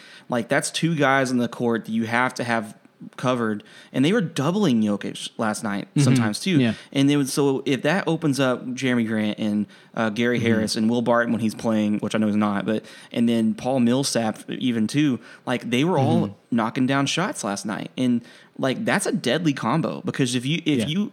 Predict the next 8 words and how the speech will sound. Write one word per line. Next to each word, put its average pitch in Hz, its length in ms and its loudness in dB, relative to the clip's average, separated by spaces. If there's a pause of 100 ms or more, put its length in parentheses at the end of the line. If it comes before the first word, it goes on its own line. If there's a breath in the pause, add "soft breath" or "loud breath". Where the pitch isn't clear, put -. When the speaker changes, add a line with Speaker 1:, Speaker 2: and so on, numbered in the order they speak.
(120)
Speaker 1:
if 135 220 -2
you 202 100 2
can't 208 480 0
leave 139 300 0
Murray 135 380 2
or 120 120 0
Jokic 127 400 0
open, 113 440 0